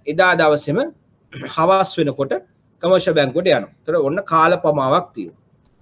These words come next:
හවස ඔබ ගිහිල්ලා දුන්නොත් එදා දවසේම යන්නේ නැහැ. ඊට පහුවෙන්ද තමයි ඔබේ,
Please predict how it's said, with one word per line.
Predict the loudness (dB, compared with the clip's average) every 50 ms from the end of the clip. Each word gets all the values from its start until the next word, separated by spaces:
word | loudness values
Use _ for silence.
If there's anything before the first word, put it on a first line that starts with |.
| _ _ _ _ -4
හවස | 0 2 2 4 4 4
ඔබ | 4 4 4 4 2
ගිහිල්ලා | 2 0 0 0 0 0 -2
දුන්නොත් | -4 0 0 0 0 0 -4 -10 -12
එදා | -6 -2 -2 0 0
දවසේම | 0 -2 -2 -4 -8 -10 -10
යන්නේ | -8 -8 -8 -8 -6
නැහැ. | -4 -6 -6 -6 -10 _ _ _ _ _ -8
ඊට | -4 -4 -4 -4 -2
පහුවෙන්ද | 0 0 2 2 2 2 2 2 2 2
තමයි | 2 2 0 0 -2 -4 -8 _ _
ඔබේ, | -8 -2 0 2 2 2